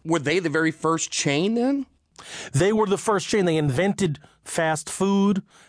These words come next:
Speaker 2: They invented the restaurant chain as we know it today. And most importantly, they invented the hamburger.
Speaker 1: What about Big Boy?
Speaker 2: Well, Big Boy invented the double burger, of which the most famous exemplar today is the Big Mac.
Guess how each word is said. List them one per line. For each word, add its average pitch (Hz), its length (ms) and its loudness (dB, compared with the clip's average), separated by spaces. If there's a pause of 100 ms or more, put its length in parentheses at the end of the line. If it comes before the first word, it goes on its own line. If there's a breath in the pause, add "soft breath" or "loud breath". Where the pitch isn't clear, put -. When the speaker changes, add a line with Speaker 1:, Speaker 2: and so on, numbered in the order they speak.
Speaker 2:
They 151 140 0
invented 156 480 0
the 123 300 0 (260 loud breath)
restaurant 160 540 -2
chain 170 320 0
as 147 140 0
we 156 100 2
know 156 180 2
it 147 100 -4
today. 160 520 0 (560 loud breath)
And 139 400 -2
most 160 420 2
importantly, 127 520 0
they 113 120 0
invented 110 380 -2
the 104 80 -2
hamburger. 101 500 -2 (480 soft breath)
Speaker 1:
What 180 80 0
about 196 240 -2
Big 147 220 -6
Boy? 92 260 -8 (640 loud breath)
Speaker 2:
Well, 185 160 2
Big 247 340 -2
Boy 214 460 2
invented 156 460 0
the 135 80 0
double 143 500 -2
burger, 101 560 -6 (560 soft breath)
of 143 200 0
which 160 240 0
the 160 80 -2
most 151 240 -2
famous 156 400 0
exemplar 135 600 0
today 170 360 0
is 131 140 -2
the 123 100 -2
Big 120 200 -2
Mac. 151 540 -2